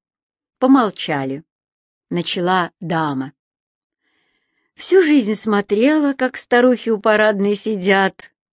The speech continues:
Ужасалась. Думала, если выпадет одинокая старость, лучше дома буду киснуть, в стенку глядеть. Как бы не так.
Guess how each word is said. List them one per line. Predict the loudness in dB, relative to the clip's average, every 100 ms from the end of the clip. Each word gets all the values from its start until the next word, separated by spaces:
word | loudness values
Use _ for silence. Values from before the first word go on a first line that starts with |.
| -2
Ужасалась. | 2 4 2 2 0 -4 -6 -2 2 2 0 -2 -6 -12 _ _ -20 _ -2
Думала, | 0 2 0
если | -2 0 0 -2 -4 -2
выпадет | 0 0 0 -4 -4
одинокая | -4 -2 -2 -4 -4 -6
старость, | -4 -2 -2 -2 -8 _ _ _ -10
лучше | 2 2 2 0 -2
дома | 2 2 4 4 2
буду | 2 -2
киснуть, | 0 2 2 0 -8 -10 _
в | -18
стенку | -8 -2 -2 -2 -6
глядеть. | -4 -4 -2 -4 -6 _ _ _ _ _ _ _
Как | 0 2 2
бы | 4 6
не | 6 4
так. | 0 -2 -4